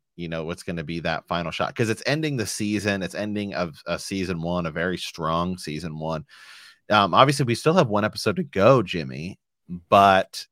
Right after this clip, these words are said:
you know, I think next, I think next week is still, I still think it's gonna end with some sort of, like, Rhaenyra sitting on the,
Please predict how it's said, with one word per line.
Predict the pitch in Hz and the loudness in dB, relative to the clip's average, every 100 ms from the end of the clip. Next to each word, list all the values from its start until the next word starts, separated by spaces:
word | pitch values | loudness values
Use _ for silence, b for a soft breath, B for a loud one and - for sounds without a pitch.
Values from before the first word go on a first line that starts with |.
| _ _ | _ _
you | 98 107 | -4 0
know, | 104 | 4
I | 92 127 | 8 8
think | 139 139 117 | 8 2 -2
next, | 113 120 117 - | 2 4 4 0
I | 123 | -2
think | 143 | 0
next | 135 143 - | 0 -2 0
week | 135 120 | -2 -2
is | 107 | -4
still, | - - 123 | -6 -8 -2
I | 110 | -2
still | 104 - 147 | 0 0 0
think | 156 | -2
it's | 143 139 | -8 -4
gonna | 131 | -4
end | 120 107 107 98 | -4 -6 -4 -6
with | 107 | -6
some | - 104 | -6 -6
sort | 104 - 101 | -6 -6 -2
of, | 95 87 82 - _ _ _ - b b b b _ | -2 -2 -6 -14 _ _ _ -20 b b b b _
like, | 80 85 _ _ _ - | -12 -12 _ _ _ -8
Rhaenyra | 92 90 95 98 | -4 -2 0 0
sitting | - 95 95 95 | 0 -4 -2 -2
on | 90 92 | -2 -4
the, | 90 82 82 82 82 85 | -6 -6 -6 -8 -8 -12